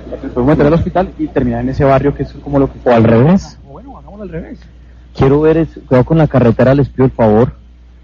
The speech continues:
Speaker 2: ¿Dónde está la linterna que le presté, viejo Edwin? La linterna grande para, para poder alumbrar. Xavier Piñeros, que te lo veo aquí sentado en la, en la, en plena carretera.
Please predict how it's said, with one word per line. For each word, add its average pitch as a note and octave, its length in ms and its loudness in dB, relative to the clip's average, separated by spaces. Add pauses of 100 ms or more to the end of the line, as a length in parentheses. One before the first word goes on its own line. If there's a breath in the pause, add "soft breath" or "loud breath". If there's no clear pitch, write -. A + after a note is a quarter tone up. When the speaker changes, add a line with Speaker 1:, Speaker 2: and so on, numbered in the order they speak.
(360)
Speaker 2:
¿Dónde C3+ 360 2
está E3+ 160 0
la F3 80 -4
linterna E3 420 -2
que F#3+ 140 0
le F#3+ 100 2
presté, D#3 480 2
viejo D3 480 4
Edwin? F3 260 4 (1800)
La B2+ 160 2
linterna B2+ 800 4
grande C3+ 460 2 (1300)
para, G#2 680 0 (160)
para G#2 200 2
poder G2+ 220 2
alumbrar. A#2+ 540 4 (720)
Xavier C#3+ 320 2
Piñeros, F3 420 2
que D3 140 -12
te - 120 -4
lo B2+ 100 2
veo C3 80 4
aquí C#3 160 -4
sentado D#3+ 320 2
en D#3+ 60 2
la, D#3 80 4
en B2 240 2
la, B2 80 4
en A#2+ 140 0
plena C#3+ 280 2
carretera. B2+ 560 0